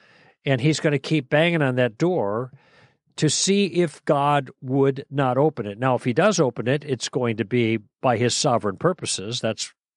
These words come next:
Paul's point. If by the will of God, by the sovereign grace of God, allow me to go. But he's still working on that plan. Now, he didn't know how it was gonna work out. As it turned out, he went to Rome in chains.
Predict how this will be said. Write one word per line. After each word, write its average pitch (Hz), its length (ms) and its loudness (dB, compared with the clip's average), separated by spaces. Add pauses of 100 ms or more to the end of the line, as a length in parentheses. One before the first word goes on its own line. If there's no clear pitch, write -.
Paul's 90 300 -8
point. 107 480 -6 (360)
If 131 220 -4
by 156 160 4
the 127 100 2
will 170 220 4
of 156 100 0
God, 95 240 -8
by 139 140 4
the 117 120 0
sovereign 156 580 0 (420)
grace 175 340 2
of 117 120 0
God, 90 440 -2 (120)
allow 117 240 2
me 104 120 -6
to 110 80 -4
go. 110 380 -2 (460)
But 113 100 2
he's 143 180 2
still 156 200 2
working 131 340 0
on 104 140 0
that 107 180 -2
plan. 123 340 0
Now, 110 140 0
he 160 140 4
didn't 226 120 0
know 110 140 0
how 104 80 0
it - 20 2
was 101 120 -2
gonna 104 180 -6
work 104 240 -6
out. 120 160 0
As 110 140 -4
it 98 80 -10
turned 135 220 0
out, 151 120 2
he 147 60 0
went 120 180 -2
to 127 80 -6
Rome 127 200 -2
in 113 60 -6
chains. 120 460 -6